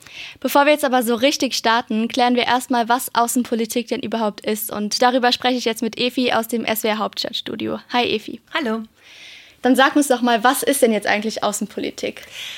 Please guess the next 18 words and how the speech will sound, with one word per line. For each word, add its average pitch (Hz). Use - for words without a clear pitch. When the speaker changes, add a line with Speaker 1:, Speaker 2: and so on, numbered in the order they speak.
Speaker 2:
Außenpolitik 240
hat 208
festgeschriebene 233
Ziele 196
in 151
Deutschland. 147
Also 185
zum 165
einen 214
natürlich 214
den 170
Frieden 262
zu 233
wahren, 214
ein 175
Verbot 214
eines 151
Angriffskriegs, 262